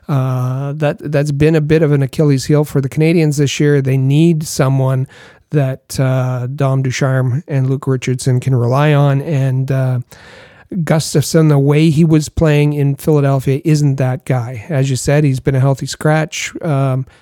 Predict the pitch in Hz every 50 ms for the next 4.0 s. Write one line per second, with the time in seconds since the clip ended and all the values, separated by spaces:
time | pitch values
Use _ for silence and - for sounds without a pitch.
0 | _ - - - - - - 165 151 151 180 254 277 - 160 165 175 175 156 151
1 | 151 147 143 143 143 - - 151 135 127 131 135 135 147 160 175 165 135 139 127
2 | 110 143 156 143 - 147 147 - - 151 147 165 175 165 139 139 143 143 147 143
3 | 139 139 139 139 143 - 160 151 143 139 139 156 170 - - 135 127 127 165 -